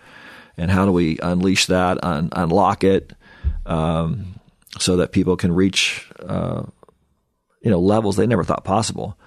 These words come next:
See, they, they may have these thoughts of, "I, I can be there one day," but there's no commitment to it because they don't know how to execute, or they let things get inside their way.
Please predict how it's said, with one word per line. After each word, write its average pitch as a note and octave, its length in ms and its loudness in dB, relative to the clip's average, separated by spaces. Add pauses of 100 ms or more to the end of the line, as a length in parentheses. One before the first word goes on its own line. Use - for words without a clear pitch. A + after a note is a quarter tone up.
(160)
See, - 100 2
they, C#3 140 4
they F#3+ 100 4
may D#3+ 140 4
have D3+ 320 2
these G#2 160 0
thoughts G#2+ 340 2
of, D2 80 -2
"I, F2 180 2
I G2+ 100 0
can F#2 120 2
be A#2 140 4
there F2+ 160 4
one E2+ 220 -4
day," D#2 420 -10
but G2 240 0 (480)
there's A2 200 0
no A2 140 2
commitment G2 480 2
to D2+ 160 -2
it - 140 -6
because G2+ 240 2
they G#2+ 60 6
don't G#2+ 100 4
know G2+ 60 2
how G2 140 0
to C2+ 80 0
execute, - 520 -4 (100)
or F#2+ 480 2 (300)
they F#2 100 0
let G2 220 2
things G2 220 0
get G2+ 80 0
inside F2+ 260 0
their E2 140 0
way. F#2 540 2